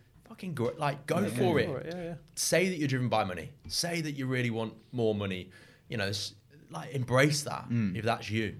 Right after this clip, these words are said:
Speaker 1: So I love that point, mate. A, a great point to kind of round up as well. Uh, you had
Speaker 2: Well,
Speaker 1: one last question.
Speaker 2: well,
Speaker 1: Scott.
Speaker 2: yeah, fact, and I feel like we've not actually touched upon this phrase, but I think it kind of integrates
Speaker 1: Mm.
Speaker 2: in everything. Where does social impact come into all of this?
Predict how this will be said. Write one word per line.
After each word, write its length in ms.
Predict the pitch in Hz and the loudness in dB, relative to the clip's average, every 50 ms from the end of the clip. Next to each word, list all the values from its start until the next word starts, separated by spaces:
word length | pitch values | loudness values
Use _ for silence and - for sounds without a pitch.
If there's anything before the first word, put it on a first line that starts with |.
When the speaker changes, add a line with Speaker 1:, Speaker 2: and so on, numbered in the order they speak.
| - - | -12 -12
Speaker 1:
So 180 | - - 104 98 | -4 -2 0 0
I 180 | 95 - 110 | 0 0 -2
love 300 | 101 101 107 107 107 98 | -2 -2 -2 -2 -2 -2
that 140 | - - - - | -2 -4 -6 -6
point, 180 | - 78 78 82 | -8 -8 -8 -8
mate. 180 | 82 87 85 - - - | -8 -8 -10 -12 -12 -10
A, 60 | - 95 | -8 -8
a 240 | 95 - 62 71 | -8 -8 -8 -10
great 360 | 98 - 104 98 95 98 - - | -6 -2 2 2 2 2 2 0
point 180 | 98 95 92 | -4 -6 -6
to 60 | - - | -6 -8
kind 100 | 90 85 | -8 -6
of 80 | 87 | -4
round 200 | 85 82 80 82 | -4 -4 -4 -6
up 100 | 82 80 80 - | -6 -8 -10 -12
as 100 | 82 87 | -10 -8
well. 160 | 87 82 - - | -8 -6 -4 -4
Uh, 40 | |
you 140 | 110 107 113 123 | -2 2 4 4
had 80 | 120 | 4
Speaker 2:
Well, 100 | 120 113 | 4 4
Speaker 1:
one 100 | 110 110 | 2 2
last 180 | 104 101 98 - | 2 0 0 0
question. 280 | - 98 98 - - 123 | -2 -2 -2 -2 -2 2
Speaker 2:
well, 160 | 135 143 143 | 4 6 6
Speaker 1:
Scott. 60 | 139 | 8
Speaker 2:
yeah, 160 | 147 139 113 101 | 8 6 4 4
fact, 220 | - - 123 - - | 2 0 -2 -2 -2
and 300 | 110 95 95 117 123 143 | -4 -2 0 2 2 2
I 80 | 147 | 2
feel 220 | 147 - 170 180 180 | 2 2 2 4 6
like 260 | 165 147 123 113 - - | 6 6 4 2 -4 -6
we've 160 | - 117 113 120 | -4 -2 0 0
not 160 | 117 87 73 | -2 -2 -4
actually 180 | 104 - - - | -6 -8 -10 -8
touched 280 | - 113 - - - | -8 -8 -8 -8 -10
upon 240 | - - - 92 90 | -14 -10 -8 -6 -6
this 120 | 90 - - | -6 -10 -8
phrase, 260 | - 110 95 85 87 | -6 -4 -4 -4 -4
but 120 | - - 90 | -8 -10 -10
I 40 | |
think 380 | - - - 147 143 135 - - | -10 -6 -2 -2 -2 -2 -2 -6
it 120 | - - | -10 -12
kind 160 | - - 104 98 | -8 -6 -4 -4
of 80 | 90 | -2
integrates 440 | 98 98 98 - - 98 90 80 80 | -2 -4 -4 -4 -4 -4 -4 -2 -4
Speaker 1:
Mm. 40 | - | -4
Speaker 2:
in 60 | 92 | -4
everything. 720 | 92 95 - - - 82 - - - - 73 - - - - - - - - - - | -4 -4 -6 -6 -8 -10 -10 -8 -10 -10 -10 -10 -12 -16 -18 -20 -20 -18 -18 -8 0
Where 160 | - 113 131 | 2 2 4
does 160 | 139 143 131 - | 4 2 0 2
social 560 | - 135 131 123 123 - 110 101 95 92 - - | 2 2 2 2 0 -2 -4 -4 -4 -6 -8 -8
impact 500 | 95 87 85 - 82 - - - - - | -8 -6 -6 -6 -8 -10 -10 -14 -14 -10
come 160 | - 85 - | -10 -8 -8
into 340 | - - - - - 76 - - - - - | -8 -10 -12 -10 -10 -12 -12 -14 -18 -20 -16
all 160 | - - - - | -14 -12 -12 -12
of 100 | - - | -12 -14
this? 200 | - - 113 | -16 -16 -16